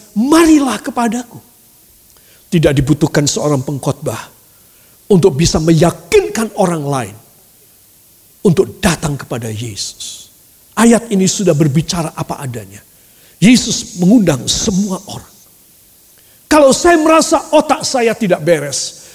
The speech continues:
saudara merasa pikiran saudara kurang beres, kita merasa bahwa hidup kita ini ada dalam siasat duniawi, keangkuhan manusiawi, ayo datang kepada Tuhan.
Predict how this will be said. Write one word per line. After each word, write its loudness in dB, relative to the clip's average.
saudara 4
merasa 2
pikiran 2
saudara 0
kurang 0
beres, -6
kita 4
merasa 4
bahwa 6
hidup 4
kita 2
ini 0
ada 4
dalam 4
siasat 0
duniawi, 2
keangkuhan 2
manusiawi, -4
ayo 2
datang -2
kepada -10
Tuhan. -18